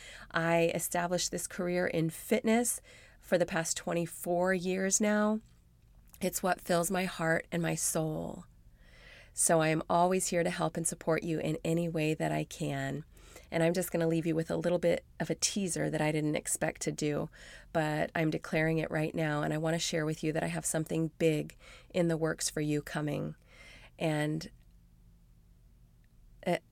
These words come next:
I, that just left my mouth. Remember at the beginning of this episode when I said, when you tell somebody, and if you feel like you wanna suck those words back in,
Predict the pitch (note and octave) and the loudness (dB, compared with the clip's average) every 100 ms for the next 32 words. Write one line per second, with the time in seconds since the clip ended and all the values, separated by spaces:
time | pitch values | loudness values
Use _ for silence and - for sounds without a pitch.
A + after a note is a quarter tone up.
0 | - - - - E3+ F#3 - E3 - F#3+ | -20 -20 -4 0 0 -2 -2 0 2 0
1 | F3+ E3+ - E3 D#3+ D3 D#3+ - G3+ G3+ | 2 2 4 4 4 4 0 4 8 8
2 | C4 C4+ B3 A#3+ A3 A3 G3+ G#3+ A3 G#3 | 8 8 8 10 8 4 2 4 4 6
3 | G3 F3+ - E3+ F#3+ A3 - F3+ F#3 A3 | 6 6 4 4 4 4 4 4 6 4
4 | G#3+ A3 B3 B3+ - - - F3+ F3 F#3+ | 6 6 4 -4 -10 -4 4 4 4 0
5 | - G3 G3 F#3+ F3+ - G3 F3+ F#3 E3+ | 0 2 4 4 4 4 2 4 4 4
6 | F#3 - F#3+ F3+ F3 F#3 - F3 - F3 | 2 4 2 2 4 2 4 2 4 4
7 | F#3 A3 | 4 4